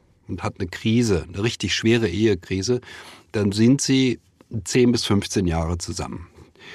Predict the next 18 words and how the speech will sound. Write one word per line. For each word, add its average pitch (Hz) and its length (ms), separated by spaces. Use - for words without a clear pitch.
Und 120 200
davon 156 320
waren 135 240
sie 151 140
den 127 140
größten 165 360
Teil 151 200
auch 117 120
ein 123 60
relativ 123 480
gutes 143 340
Paar. 104 400
Und 110 440
sie 117 140
haben 120 360
nie 175 320
den 131 240
Punkt 147 320